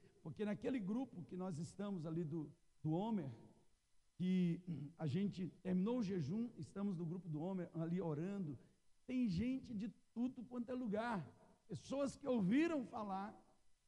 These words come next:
"Eu quero participar." E eu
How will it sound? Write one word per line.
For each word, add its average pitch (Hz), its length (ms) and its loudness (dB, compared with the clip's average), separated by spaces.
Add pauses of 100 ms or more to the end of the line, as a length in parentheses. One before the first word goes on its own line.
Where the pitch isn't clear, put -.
(280)
"Eu 349 220 2
quero 339 400 4
participar." 330 1000 2 (1900)
E 175 120 -2
eu 240 320 0